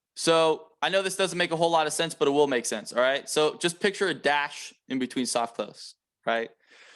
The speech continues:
So customers don't like to feel like they're being sold, right? They don't like to feel pressured, and I'm sure a lot of you can identify with that. So the key here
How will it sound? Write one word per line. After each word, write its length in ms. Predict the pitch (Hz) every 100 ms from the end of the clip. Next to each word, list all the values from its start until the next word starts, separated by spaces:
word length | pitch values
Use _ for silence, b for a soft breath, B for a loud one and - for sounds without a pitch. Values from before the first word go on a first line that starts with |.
| B
So 460 | - 170 165 165 - - _ _ _ _ _
customers 560 | - 202 - 277 294 262
don't 340 | - 180 214
like 220 | 170 190 190
to 80 |
feel 340 | 180 - 170 175
like 240 | 175 175
they're 120 | 165
being 320 | 127 135 139 131
sold, 420 | - - - - _ _ -
right? 160 | 131
They 100 | 165
don't 200 | 165 214
like 220 | 226 226
to 60 | 208
feel 380 | 196 190 185 185
pressured, 640 | 175 - 143 - 131 131 - _ _ _ _
and 100 | 123
I'm 160 | 147 151
sure 220 | - 180
a 60 | 160
lot 200 | 156 160
of 160 | 147
you 140 | 156 156
can 180 | 151
identify 500 | 143 127 143 170 127
with 180 | 113 107
that. 260 | 107 95 - _ B B B
So 180 | - 175
the 120 | 165
key 420 | - - 262 285
here 460 | 175 156 135 180